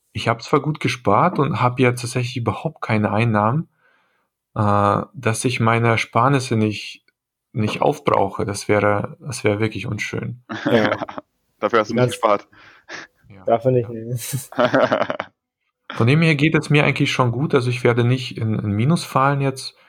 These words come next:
Speaker 1: auch wenn es jetzt ein halbes Jahr oder fast ein Jahr gehen wird. Äh, ja, wenn ich, ich bin auch zum Glück gerade in eine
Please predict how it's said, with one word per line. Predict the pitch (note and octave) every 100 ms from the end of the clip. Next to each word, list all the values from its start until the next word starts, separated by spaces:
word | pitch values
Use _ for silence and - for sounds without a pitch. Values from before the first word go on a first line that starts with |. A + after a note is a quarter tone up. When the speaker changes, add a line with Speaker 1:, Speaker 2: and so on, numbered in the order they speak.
| _ -
Speaker 1:
auch | A#2 -
wenn | A2
es |
jetzt | A#2 -
ein | G#2+
halbes | G#2+ A#2 B2 -
Jahr | A2 A2+
oder | G#2+ G#2+ G#2+ G#2 _ _ _ _ _
fast | - G#2+ -
ein | - B2
Jahr | B2 A#2+
gehen | A2+ A#2+ B2
wird. | B2 C3+ C3+ - _ _ _ _ _ _ _ -
Äh, | G2+
ja, | G2+ G2 G2 G2 - _ _ _ _ _ _ _ _ A2 G#2 G#2+
wenn | G#2 G2
ich, | G2+ - - - _ -
ich | A2+ -
bin | B2
auch | B2+
zum | B2 A#2+
Glück | A2+ A#2 A2+ - _ _ _ _ _ _ _ _ _ _ -
gerade | A2 G#2+ G#2+ A2+
in |
eine | A2 G#2+ G#2+